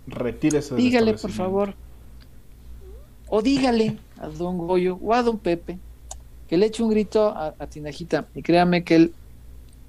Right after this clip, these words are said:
Speaker 2: nos lo va a agradecer. Los dulces Tinajita le van a endulzar todo momento y tiene una variedad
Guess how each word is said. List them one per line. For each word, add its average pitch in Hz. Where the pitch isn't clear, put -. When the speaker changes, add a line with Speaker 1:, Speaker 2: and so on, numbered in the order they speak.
Speaker 2:
nos 127
lo 120
va 131
a -
agradecer. 127
Los 135
dulces 143
Tinajita 135
le 131
van 131
a 139
endulzar 135
todo 143
momento 135
y 127
tiene 156
una 160
variedad 123